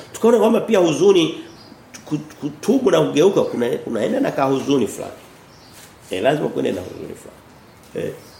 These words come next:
kuende na huzuni fulani. Kwa sababu tayari kwanza unakuwa unaona vi-, ulivyokuwa unafanya vitu vya kijinga. Watu wengi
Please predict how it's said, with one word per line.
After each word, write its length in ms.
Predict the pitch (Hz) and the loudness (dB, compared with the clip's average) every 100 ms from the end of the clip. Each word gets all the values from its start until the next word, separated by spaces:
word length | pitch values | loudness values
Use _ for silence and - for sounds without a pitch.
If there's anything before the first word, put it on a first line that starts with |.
| - - - - | -20 -20 -20 -8
kuende 200 | 110 117 | -2 0
na 60 | 95 | 0
huzuni 340 | 98 110 107 | -2 -2 -2
fulani. 420 | - 127 143 151 147 - - - - - | -2 0 0 0 -4 -12 -20 -20 -20 -14
Kwa 80 | 113 | -4
sababu 240 | 147 160 | 0 0
tayari 280 | 156 147 160 | 2 2 2
kwanza 200 | 151 135 | 2 2
unakuwa 240 | 120 127 143 | 2 2 4
unaona 260 | 135 151 | 4 4
vi-, 140 | 135 143 | 2 0
ulivyokuwa 400 | 131 123 120 127 | 0 -2 0 0
unafanya 360 | 95 110 120 | 0 0 0
vitu 180 | 131 151 | 0 0
vya 120 | 151 | 0
kijinga. 500 | 143 143 170 175 175 170 - - - - - - - - - | 0 0 2 4 2 0 -8 -18 -20 -20 -20 -20 -20 -20 0
Watu 280 | 208 240 226 | 2 4 4
wengi 540 | 240 233 175 175 - | 6 4 6 4 2